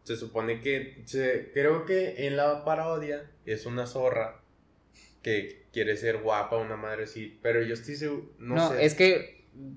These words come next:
Speaker 2: es un chiste que, ah,
Speaker 1: Sí, de
Speaker 2: conecta,
Speaker 1: zorra.
Speaker 2: y conecta a Megan Fox.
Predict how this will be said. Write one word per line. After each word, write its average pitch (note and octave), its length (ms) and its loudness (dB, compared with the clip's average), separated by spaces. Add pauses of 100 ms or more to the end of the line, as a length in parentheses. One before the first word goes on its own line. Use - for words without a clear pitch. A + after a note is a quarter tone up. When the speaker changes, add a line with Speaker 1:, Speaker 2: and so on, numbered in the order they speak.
(100)
Speaker 2:
es D3 200 2
un D#3+ 120 -4
chiste E3+ 340 -4
que, D3 260 6
ah, A#2+ 300 4
Speaker 1:
Sí, B2+ 100 -2
de B2 60 2
Speaker 2:
conecta, D3 400 6
Speaker 1:
zorra. B2+ 360 4 (260)
Speaker 2:
y D3+ 340 -4
conecta C#3 800 6
a A#2 40 2
Megan B2+ 480 -2
Fox. - 540 -2